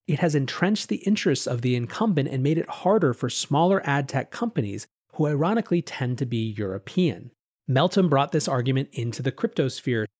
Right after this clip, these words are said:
retweeting Taleb's argument about protecting poor income communities and saying this has the opposite effect.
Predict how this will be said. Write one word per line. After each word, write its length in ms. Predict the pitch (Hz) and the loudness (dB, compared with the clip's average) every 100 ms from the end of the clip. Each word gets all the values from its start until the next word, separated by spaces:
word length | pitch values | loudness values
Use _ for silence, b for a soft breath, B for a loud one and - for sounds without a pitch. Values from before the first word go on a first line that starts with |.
| - | 0
retweeting 580 | 160 160 - 175 160 151 | 0 0 2 2 2 0
Taleb's 640 | 143 131 127 139 139 127 - | -2 0 2 2 2 -2 -10
argument 380 | - 135 139 131 | -2 0 2 0
about 260 | 123 120 - | -2 -4 -4
protecting 540 | - - 151 - 147 | -8 -4 -6 -4 -6
poor 260 | - 135 117 | -4 -4 0
income 360 | 156 196 165 | 0 0 -2
communities 600 | 131 135 123 117 120 120 | -2 -2 -2 0 0 -2
and 160 | - 127 | -4 -8
saying 360 | - 143 135 131 | -4 -2 -2 0
this 160 | 190 | -2
has 260 | - 202 190 | 0 -2 -2
the 160 | 202 - - | -4 -6 -4
opposite 440 | - - 185 165 | -2 0 0 0
effect. 440 | 127 - 101 - | -2 -4 -8 -8